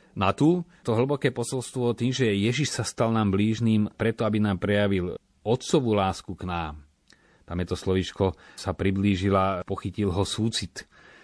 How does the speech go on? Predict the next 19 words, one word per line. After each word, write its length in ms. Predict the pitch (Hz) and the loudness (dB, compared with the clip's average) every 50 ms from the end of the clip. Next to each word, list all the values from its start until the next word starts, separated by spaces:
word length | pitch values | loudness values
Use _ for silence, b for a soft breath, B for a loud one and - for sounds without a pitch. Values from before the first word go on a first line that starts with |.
| b b b _ _ - | b b b _ _ -14
Zmocnil 480 | 87 76 82 95 104 104 - - 104 | -12 -6 -4 -2 -2 -2 0 0 0
sa 160 | 98 - 107 95 | 0 2 2 2
ho 80 | 92 | 2
súcit, 400 | 90 - - 101 95 - 98 82 | 0 -2 -2 -4 -4 -4 -4 -6
vidíme 400 | 85 92 87 87 95 98 95 90 | -4 -4 -4 -2 0 0 0 0
podobné 400 | - 98 95 92 98 92 95 90 | -2 -2 -2 -2 0 0 0 -2
slovíčko, 480 | - - 101 92 95 90 - - 98 92 | -2 -2 -2 -2 -2 -2 -2 -2 -2 -2
aj 160 | 87 - 92 | -2 -2 -4
keď 40 | 85 87 95 | -2 -2 -2
Ježiš 320 | 92 82 92 90 - - - B B B B B B | -2 -2 -2 -4 -4 -6 -8 B B B B B B
vidí 640 | 90 92 87 90 95 95 95 95 92 92 82 76 - | -4 -4 -2 0 0 2 2 2 0 0 -2 -6 -6
v 240 | 80 85 85 82 80 | -6 -6 -4 -2 -2
dedinke 480 | 90 92 90 95 95 92 - 101 92 | -2 0 0 0 -2 -2 0 -2 -2
Naim, 320 | 87 90 92 95 98 95 92 | 0 0 0 2 2 0 0
ako 400 | 90 90 - 98 92 87 80 - b b b b b 90 | -2 -4 -2 -2 -4 -4 -4 -8 b b b b b -8
vychádza 640 | 90 82 - 95 90 87 85 92 90 90 90 87 - b b b b b | -8 -4 -2 -2 -2 0 0 0 2 2 0 -2 -4 b b b b b
sprievod 720 | - - - _ - - 92 90 90 90 95 95 - - | -20 -20 -20 _ -10 -6 -4 -4 -2 -2 -4 -4 -4 -4
pohrebný, 480 | 98 90 95 95 95 90 90 92 92 90 | -2 0 0 0 0 0 0 0 0 0
matka, 560 | 87 87 90 - - - 101 92 92 92 | 0 0 -2 -2 -4 -2 0 0 0 0